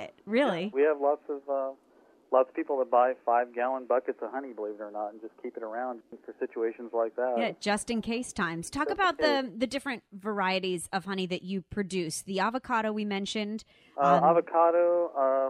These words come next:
Speaker 2: which again is the dark, almost a molasses type tasting honey. The, uh, eucalyptus, which is actually my favorite because it has a little bit of a butterscotch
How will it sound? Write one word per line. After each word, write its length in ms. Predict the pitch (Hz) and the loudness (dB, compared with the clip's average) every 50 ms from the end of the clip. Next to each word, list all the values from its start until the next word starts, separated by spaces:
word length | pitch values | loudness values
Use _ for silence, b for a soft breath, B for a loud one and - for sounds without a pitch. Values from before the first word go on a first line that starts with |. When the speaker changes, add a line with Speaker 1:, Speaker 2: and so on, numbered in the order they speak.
| 131 135 | -2 -6
Speaker 2:
which 180 | 143 139 - - | -8 -6 -4 -4
again 280 | 135 - 147 139 143 143 | -4 -2 -2 -2 -2 -2
is 100 | 139 127 - | -6 -6 -8
the 80 | - 123 | -8 -6
dark, 340 | 117 123 120 123 131 131 - - - - - | 0 2 4 4 4 4 0 -4 -14 -8 -8
almost 280 | 127 131 127 131 - _ | -6 -6 -6 -6 -8 _
a 40 | 123 | -10
molasses 520 | 113 110 110 113 120 120 120 - - 131 - _ - | -8 -4 0 0 0 0 0 -4 -8 -14 -14 _ -4
type 220 | - 123 123 120 117 _ _ - | -2 -2 0 -2 -4 _ _ -6
tasting 340 | 127 127 - - 127 120 | -4 -4 -6 -8 -12 -12
honey. 420 | 117 127 127 127 127 131 135 135 131 123 | -10 -10 -10 -10 -10 -12 -12 -14 -14 -14
The, 360 | 117 113 113 110 110 110 110 110 | -12 -12 -10 -10 -10 -10 -10 -8
uh, 260 | 110 107 107 110 110 - _ b b b b b b b _ - | -8 -8 -8 -8 -10 -10 _ b b b b b b b _ -10
eucalyptus, 520 | 135 131 - 135 123 131 - - 143 143 - - | -6 -2 0 2 2 2 2 2 0 -2 -2 -4
which 140 | 127 - | -10 -10
is 140 | - 110 107 | -8 -4 -2
actually 320 | 113 113 113 - - 123 113 | 0 0 0 -2 -8 -12 -10
my 180 | 110 107 104 98 _ | -8 -8 -8 -8 _
favorite 380 | - 110 107 107 117 120 120 - _ | -6 -6 -6 -4 -6 -6 -8 -8 _
because 200 | 120 107 - 113 104 | -12 -10 -10 -10 -10
it 60 | 110 104 | -6 -2
has 160 | 120 120 120 | 0 0 0
a 40 | 110 110 | -2 -2
little 180 | 113 117 120 | -4 -4 -2
bit 100 | 120 120 | 0 0
of 60 | 113 113 | 0 0
a 80 | 107 98 | -2 -2
butterscotch 640 | - 113 107 113 120 - _ _ - 120 120 120 | -2 -2 -2 -2 -2 -6 _ _ -4 -4 -4 -4